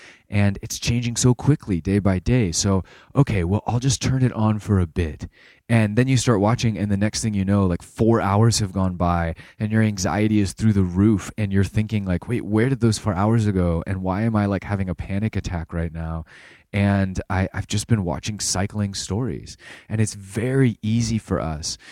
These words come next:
uh, to get sucked into that in this moment. And I think when we do, it only adds to this sense of disorientation. And so I think bringing some amount of, you know, even if, even if you don't like schedules,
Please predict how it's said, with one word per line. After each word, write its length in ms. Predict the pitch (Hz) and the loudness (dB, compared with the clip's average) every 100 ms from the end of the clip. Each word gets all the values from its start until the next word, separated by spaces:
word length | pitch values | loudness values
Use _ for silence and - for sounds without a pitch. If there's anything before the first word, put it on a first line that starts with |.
| - - | -20 -6
uh, 200 | 92 92 | -2 -2
to 120 | - | -2
get 140 | 98 | -4
sucked 320 | - 101 95 98 | -2 -4 -4 -6
into 240 | 101 95 | -2 -2
that 240 | 85 80 | -2 -4
in 160 | - 87 | -8 -8
this 180 | 85 - | -6 -6
moment. 380 | 82 95 87 - | -4 -2 -2 -6
And 120 | 95 | -4
I 80 | 98 | -2
think 220 | 123 113 | -2 2
when 140 | 113 | 2
we 140 | 98 90 | 2 -2
do, 540 | - 123 135 80 82 - - - | 0 2 4 2 -2 -6 -14 -2
it 100 | 101 | 2
only 220 | 117 110 - | 2 0 -2
adds 440 | 98 98 107 107 - | -2 2 2 2 -2
to 120 | 98 | -2
this 200 | 90 87 | -2 -2
sense 400 | - 90 85 - 90 | -2 -2 -4 -8 -4
of 360 | 87 82 76 | -2 -2 -4
disorientation. 1120 | 90 85 - 85 82 76 80 78 76 71 67 - - - - | -6 -6 -6 -4 -4 -6 -10 -12 -10 -12 -14 -18 -20 -18 -8
And 120 | 101 | -2
so 160 | 117 - | 0 2
I 100 | 120 | 2
think 220 | 170 127 | 2 2
bringing 280 | 139 139 107 | 0 2 -2
some 540 | - - 120 131 135 | -2 0 0 2 0
amount 680 | 107 104 98 104 110 95 90 | 0 -2 0 2 4 2 0
of, 540 | - 92 87 82 78 - | -2 -2 0 -2 -8 -8
you 100 | 98 | -8
know, 60 | - | -2
even 260 | 135 160 | 0 2
if, 160 | 170 - - | 2 0 0
even 240 | 151 190 | 2 4
if 80 | 170 | 2
you 60 | |
don't 240 | 135 131 147 | 2 2 4
like 160 | 156 | 0
schedules, 600 | - - 98 92 85 104 | 0 0 0 0 0 -2